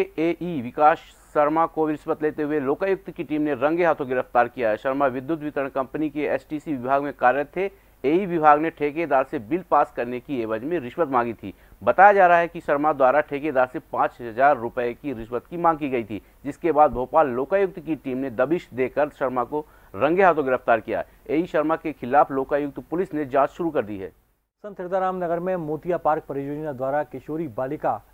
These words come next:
Speaker 2: योजना के तहत किशोरियों को सार्वजनिक संस्थानों का भ्रमण करवाया गया।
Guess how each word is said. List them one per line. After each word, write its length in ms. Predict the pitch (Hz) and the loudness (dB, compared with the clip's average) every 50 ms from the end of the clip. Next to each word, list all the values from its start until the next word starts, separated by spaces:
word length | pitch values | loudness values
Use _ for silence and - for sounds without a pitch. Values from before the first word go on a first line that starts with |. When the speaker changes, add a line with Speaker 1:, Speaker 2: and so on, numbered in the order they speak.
| - 123 | -18 -12
Speaker 2:
योजना 320 | 117 135 135 127 131 147 135 | -10 -10 -8 -8 -8 -10 -10
के 120 | - 135 | -10 -12
तहत 280 | 117 - 135 156 160 - | -12 -10 -10 -10 -10 -12
किशोरियों 480 | - 139 - - 139 143 151 170 175 156 | -14 -18 -14 -12 -12 -10 -8 -8 -8 -8
को 240 | - 135 151 175 - - - _ _ _ _ - | -8 -10 -10 -10 -12 -16 -20 _ _ _ _ -2
सार्वजनिक 400 | - 165 170 165 170 190 196 185 - | 0 0 0 0 -2 -6 -8 -8 -10
संस्थानों 420 | - 156 147 - 156 147 151 160 | -12 -16 -14 -10 -8 -8 -6 -4
का 80 | 160 156 | -4 -4
भ्रमण 300 | 127 127 123 135 143 139 | -4 -4 -6 -8 -8 -8
करवाया 360 | - 127 110 110 110 113 110 | -8 -10 -8 -8 -8 -10 -10
गया। 260 | 107 110 107 101 95 | -10 -10 -10 -12 -12